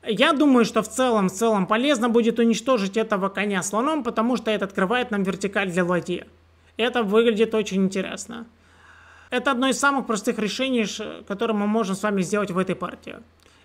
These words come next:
И я думаю, что откладывать мы надолго это не будем. Давайте мы просто заберем этого коня.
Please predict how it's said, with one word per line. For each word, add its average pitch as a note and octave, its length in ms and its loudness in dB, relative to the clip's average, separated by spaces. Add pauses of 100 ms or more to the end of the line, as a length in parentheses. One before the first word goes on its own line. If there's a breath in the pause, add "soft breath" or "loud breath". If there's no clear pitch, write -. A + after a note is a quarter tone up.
(360 soft breath)
И G#3 80 -2
я C#4 140 2
думаю, C4+ 340 4
что A3 220 4
откладывать G#3+ 640 0
мы G#3 420 -2 (260 loud breath)
надолго G3+ 400 0
это G#3 160 -2
не B3 120 0
будем. C#4+ 300 0
Давайте G#3+ 300 0
мы G#3 80 -2
просто G3 300 -4
заберем F#3+ 380 0
этого F3+ 240 -4
коня. C4+ 400 -2